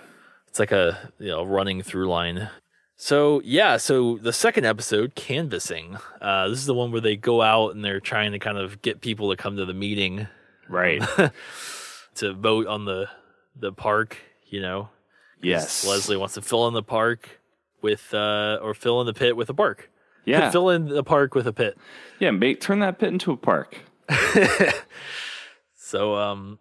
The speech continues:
Speaker 1: this has a lot of comedic gold, obviously. It's the first time you meet her mom, which you don't really see her mom a lot in the show, right? There, she's kind of,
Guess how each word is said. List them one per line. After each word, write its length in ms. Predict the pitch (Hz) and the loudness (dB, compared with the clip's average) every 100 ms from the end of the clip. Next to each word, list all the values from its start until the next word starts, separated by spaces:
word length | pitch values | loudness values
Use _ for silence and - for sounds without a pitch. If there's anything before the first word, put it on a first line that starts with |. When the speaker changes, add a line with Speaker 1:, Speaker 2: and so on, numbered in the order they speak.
| _ | _
Speaker 1:
this 240 | 123 151 | -4 2
has 160 | 196 160 | 4 6
a 60 | 143 | 6
lot 180 | 127 | 4
of 80 | 117 | 4
comedic 400 | - 120 117 104 | 0 -4 -2 -2
gold, 300 | 104 110 110 | 2 2 4
obviously. 400 | 107 107 107 117 | 2 0 -2 -2
It's 100 | 113 | 0
the 80 | 143 | 0
first 240 | 147 139 | 2 0
time 160 | - 120 | 0 -2
you 80 | 117 | -2
meet 140 | 117 | -2
her 80 | 110 | -2
mom, 400 | 104 110 117 113 | 0 2 2 2
which 180 | 107 - | -2 2
you 80 | 202 | 2
don't 140 | 294 | 4
really 180 | 240 147 | 2 2
see 280 | - 165 196 | 2 0 0
her 120 | 143 | 0
mom 260 | 113 110 | 0 -2
a 60 | 107 | 0
lot 240 | 107 107 | 0 0
in 60 | 101 | -2
the 80 | 104 | -6
show, 320 | - 175 120 | 0 2 2
right? 400 | 98 101 139 139 | 0 0 0 0
There, 240 | 123 120 | -2 -2
she's 200 | 117 147 | -2 -6
kind 220 | - 180 180 | -4 -4 -4
of, 340 | 127 101 | -4 -8